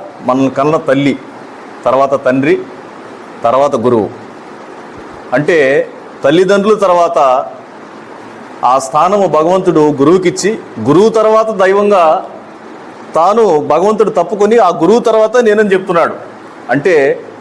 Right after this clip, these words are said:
గురువు దగ్గర నేర్చుకోవాల్సినటువంటి విషయాలు ఆ దైవమే మనకి గురువులను ఇచ్చింది కాబట్టి మనం గురువులను సత్కరించుకోవాలి, తల్లిదండ్రులు కూడా సత్కరించుకోవాలి.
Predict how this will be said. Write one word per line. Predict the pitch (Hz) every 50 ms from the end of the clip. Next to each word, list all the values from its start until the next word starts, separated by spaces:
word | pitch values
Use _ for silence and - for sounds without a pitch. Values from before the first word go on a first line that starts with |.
| - - - - 120
గురువు | 127 147 170 185 185
దగ్గర | 185 180 165 170 170
నేర్చుకోవాల్సినటువంటి | 156 151 165 160 160 - 170 160 151 151 156 151 139 151 147 135 131
విషయాలు | 123 127 123 - 165 160 156 151 147 117 113 123 - - - - - - - - - - - - - - - -
ఆ | 113 123 135
దైవమే | 127 139 151 165 185 196 190 202
మనకి | 190 180 175 160 151 156 160
గురువులను | 151 135 147 156 165 175 175 160
ఇచ్చింది | 147 - 151 151 147
కాబట్టి | 139 139 135 135 131 123 - 143
మనం | 131 131 123 120 107 107
గురువులను | 123 135 147 151
సత్కరించుకోవాలి, | 143 - 135 - - - 147 143 131 - - 151 139 139 139
తల్లిదండ్రులు | 135 - 147 165 175 170 180 180 175 175
కూడా | 170 175 156
సత్కరించుకోవాలి. | - 147 143 - - 156 147 135 - - 156 143 143 139 143 160